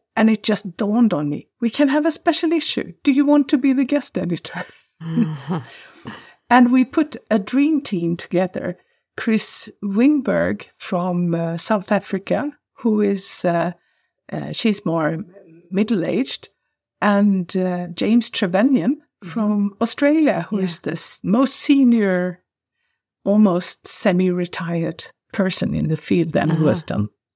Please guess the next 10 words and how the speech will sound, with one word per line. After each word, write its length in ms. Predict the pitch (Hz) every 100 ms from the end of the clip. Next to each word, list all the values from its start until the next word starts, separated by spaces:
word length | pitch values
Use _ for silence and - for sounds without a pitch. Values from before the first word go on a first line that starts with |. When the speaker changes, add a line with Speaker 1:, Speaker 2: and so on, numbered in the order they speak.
| _ _ _ -
Speaker 1:
fantastic 680 | 220 202 233 - - - -
work 460 | 107 - - - _ -
over 380 | 170 165 156 185
many 300 | 190 180 165
decades. 540 | 151 - 165 170 - _ _ _ _ _ _ _ _ _ -
Uh, 280 | 233 240 240
so 400 | - 247 233 226
Jeff 480 | 180 - 277 262 -
and 200 | 277 240
Chris 540 | - 220 208 - -